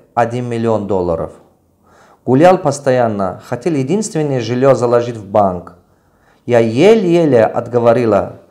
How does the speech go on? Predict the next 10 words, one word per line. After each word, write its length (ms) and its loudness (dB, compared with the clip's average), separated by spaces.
Скандалила, 880 2
но 200 -4
квартиру 500 -2
не 100 -4
отдала. 720 2
Не 180 -4
отдала 720 2
и 140 -10
не 100 -4
отдам. 640 0